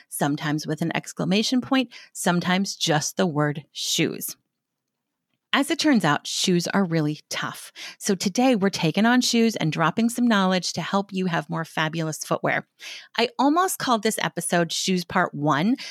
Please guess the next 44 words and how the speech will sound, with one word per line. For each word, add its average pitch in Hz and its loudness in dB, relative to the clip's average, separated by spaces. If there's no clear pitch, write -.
because 196 -2
there's 180 0
so 220 0
much 262 0
to - -2
cover. 160 2
I 170 0
know 202 6
I 208 0
can't - -2
possibly 170 -2
tackle 160 0
it 156 0
all 156 2
in 151 0
one 151 2
episode, 156 -2
but 214 -2
since 233 0
I 269 4
don't 240 2
know 226 4
when 165 2
or 156 2
what 156 0
it'll 180 0
be 226 0
about, 151 2
this 247 -4
is 285 -4
just 311 -2
Shoes 240 2
One 220 4
oh 202 4
one. 139 -4
Will 240 4
there 277 4
be 262 4
more 247 4
episodes 240 0
on 233 4
the 233 2
topic 226 -2
later? 214 2